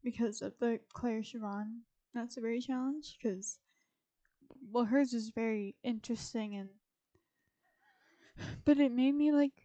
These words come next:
be like, "You know what? I wanna do this." I've done multiple of saves before this one, though, where it's just, like, but then it was, like, in the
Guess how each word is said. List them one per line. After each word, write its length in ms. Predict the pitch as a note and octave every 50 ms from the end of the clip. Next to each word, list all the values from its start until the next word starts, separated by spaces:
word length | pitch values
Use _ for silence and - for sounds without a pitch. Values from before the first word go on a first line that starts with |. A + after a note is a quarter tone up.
| _ _ _
be 120 | C#4+ C4+
like, 240 | C4+ C#4+ C#4+ C#4 - _
"You 100 | D#4 D#4
know 140 | F4 F#4 F#4+
what? 140 | F#4 D#4+ - _ -
I 200 | - D4+ E4+ F4+
wanna 280 | F#4 F4 D4+ C4 A#3
do 220 | A3 G#3 G#3 G3+ G3+
this." 300 | A3+ A#3+ C4+ C4+ - - -
I've 240 | B3+ B3 A#3+ - _
done 260 | C#4+ C4+ A#3+ A3+ A3
multiple 680 | A3 A#3+ C#4 C4+ - D4+ C4+ B3 A#3+ A3+ A3 G#3 G3+
of 180 | G3+ A3+ A3+ A3 - _ _ _
saves 540 | - - - C4 G#3+ A#3 A#3+ A#3 A3 - -
before 420 | - A3 A3 - - A3+ A3 G#3+
this 300 | G3 G3+ A3+ G#3+ - -
one, 200 | A3 G#3+ G#3 G3+
though, 260 | G3+ G3 G3 G3+ G#3 - _ _ _ _ _ _ _ _
where 140 | - B3 A#3+
it's 120 | A#3 A3
just, 300 | - - - A#3+ - -
like, 340 | C4 A3+ G3+ - - _ _ _ _ _ _ _ _ _ _ _ _ _ _
but 180 | - B3+ B3+ _ _ _ _ _ -
then 240 | C4 B3 A#3+ A#3
it 120 | A3+ - A#3+
was, 140 | A#3+ A3+ A#3
like, 180 | B3 A#3+ _ _ _
in 160 | B3+ B3+ A#3+
the 160 | A#3+ B3 A#3+